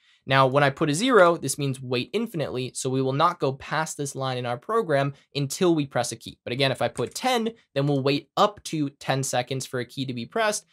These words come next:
If one is not pressed, we'll move on to the next line. If one is pressed in that time, we'll just immediately move on to the next line.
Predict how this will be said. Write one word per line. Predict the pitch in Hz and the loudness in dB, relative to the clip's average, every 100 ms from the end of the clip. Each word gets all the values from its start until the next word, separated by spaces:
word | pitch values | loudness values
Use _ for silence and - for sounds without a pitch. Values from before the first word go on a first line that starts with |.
| _ | _
If | 139 131 | -6 -4
one | 131 | -2
is | 131 127 | -2 -2
not | 117 | -4
pressed, | - 160 156 | 0 -2 -2
we'll | - 131 | -6 -6
move | 127 | -4
on | 120 117 | -2 -4
to | 117 | -6
the | 123 | -8
next | 117 107 - | -6 -6 -4
line. | 170 190 185 - | 0 2 0 -4
If | 131 | -2
one | 143 | 0
is | 147 | 0
pressed | 139 202 208 | 2 2 2
in | 190 | 0
that | 190 180 | -2 0
time, | 180 180 156 | 0 -2 -2
we'll | 131 | -4
just | 123 | -4
immediately | 127 120 120 107 117 | -4 -4 -4 -4 -6
move | 110 101 | -8 -8
on | 92 | -8
to | 101 | -8
the | 101 | -10
next | 95 - - | -10 -10 -12
line. | - | -16